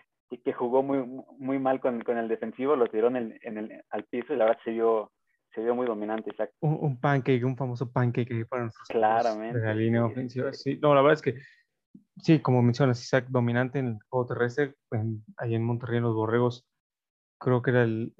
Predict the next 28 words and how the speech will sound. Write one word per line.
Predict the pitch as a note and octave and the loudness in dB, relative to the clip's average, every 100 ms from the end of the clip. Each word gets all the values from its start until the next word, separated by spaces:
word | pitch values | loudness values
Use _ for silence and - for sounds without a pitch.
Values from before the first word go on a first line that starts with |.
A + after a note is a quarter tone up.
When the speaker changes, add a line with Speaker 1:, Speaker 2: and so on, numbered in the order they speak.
| D#3+ - | -18 -12
Speaker 2:
lo, | - C3+ - | -12 -10 -8
lo | C3 | -2
que | B2+ | 2
más, | A#2+ A#2+ - - | 2 0 -4 -6
lo | C3+ | -4
que | B2+ | 0
más | A#2+ | 0
se | C#3+ | 2
dominaba, | B2+ A#2 A#2+ C3+ | 2 4 4 2
¿no? | B2 | 0
El | A#2 | -4
ataque | - - - | -6 -14 -6
terrestre | A#2 A#2 A#2+ B2+ A2+ | -2 0 0 2 0
de, | G#2 G#2+ | 0 -6
de | G#2+ | -6
los | A2 G#2+ | -4 -2
Borregios, | A2 B2 B2 E3+ - _ _ _ _ - | 2 2 2 0 -2 _ _ _ _ -2
y | B2 A2+ | 2 4
lo | A2+ A2+ | 6 4
tra-, | A2 G3 D3+ - | 4 2 0 -2
lo | C3+ | -4
traslada | A#2+ A2+ G#2 B2+ D3 C#3 - | 0 -2 2 2 4 2 2
a, | B2 A2+ A2 A2+ _ | 0 0 -6 -10 _
a | - | -4
la | A#2 A#2 | 0 2
N | B2 | 2
F | A#2+ B2 A2 | -2 -2 -4
L. | G#2 G#2 | -4 -10